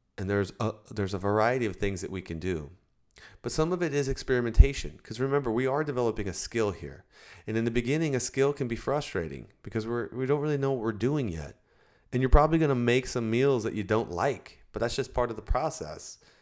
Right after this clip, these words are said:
until you kinda figure out the things that you do like. And for me,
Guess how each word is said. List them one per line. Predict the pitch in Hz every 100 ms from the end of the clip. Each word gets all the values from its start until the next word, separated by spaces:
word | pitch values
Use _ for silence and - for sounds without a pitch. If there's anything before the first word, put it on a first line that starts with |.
| -
until | 113 127
you | 117
kinda | 135 113
figure | - 131 123
out | 117
the | 104
things | 120 113
that | 104
you | 92
do | 80 104 110
like. | 73 71 - - - _ _ _ _ _ _ _ _ -
And | 110
for | 104 110
me, | 175 139 107